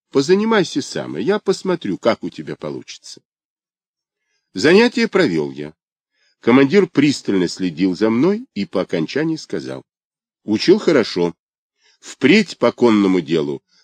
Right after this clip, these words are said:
заниматься будешь ты, а стрелковое дело я возьму на себя».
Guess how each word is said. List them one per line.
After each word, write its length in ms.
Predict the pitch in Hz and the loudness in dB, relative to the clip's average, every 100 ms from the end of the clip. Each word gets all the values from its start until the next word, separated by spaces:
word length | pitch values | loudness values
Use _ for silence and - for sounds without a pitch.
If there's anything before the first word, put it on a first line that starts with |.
| - | -10
заниматься 680 | 82 123 135 214 - - | 2 6 6 4 0 -4
будешь 420 | 107 156 143 - | 0 2 0 -4
ты, 240 | - 82 76 _ _ _ _ _ - | -6 -6 -8 _ _ _ _ _ 0
а 240 | 117 120 | 2 2
стрелковое 800 | - - 123 127 254 233 110 78 | 0 0 0 2 0 0 0 -2
дело 240 | 73 69 | -4 -8
я 240 | 69 170 208 | -4 -2 -2
возьму 300 | 113 78 76 | -4 -6 -8
на 100 | 135 | -8
себя». 400 | - - 69 | -10 -12 -14